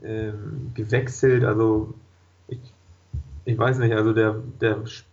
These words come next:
bringt dann Akanji irgendwie spät in der Partie, also so im Sinne von, äh, "Lass uns mal das Ergebnis verwalten", oder, also Akanji in der vierundsiebzigsten für Delaney gebracht,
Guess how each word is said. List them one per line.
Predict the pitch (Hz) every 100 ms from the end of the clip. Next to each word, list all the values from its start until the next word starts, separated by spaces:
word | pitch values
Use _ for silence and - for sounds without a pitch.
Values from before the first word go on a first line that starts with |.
| _ _ _ _ _ _ _ _ _ _ _ -
bringt | 127 135
dann | 120
Akanji | 117 - - 135 143 139 139
irgendwie | 131 131
spät | 123 - 131 143
in | 135
der | 123
Partie, | 127 123 - 143 147 156 - - - - _ _ _ -
also | 120 117 110
so | 123
im | 117
Sinne | 120 131
von, | 120 - 120 113 110
äh, | - 104 - - - -
"Lass | 117 123
uns | 120
mal | 117
das | 110
Ergebnis | 110 107 113 117
verwalten", | 117 101 104 139 143 156 160 - _ _ _ _ _ _ _ _ _
oder, | - 113 113 107 104 104 - - -
also | 113 113 107 - - _ _ _ _ _ -
Akanji | 120 - 135 143 131
in |
der | 123
vierundsiebzigsten | 123 143 131 135 - 131 131
für | -
Delaney | 120 113 113 143 156
gebracht, | 120 - 113 110 -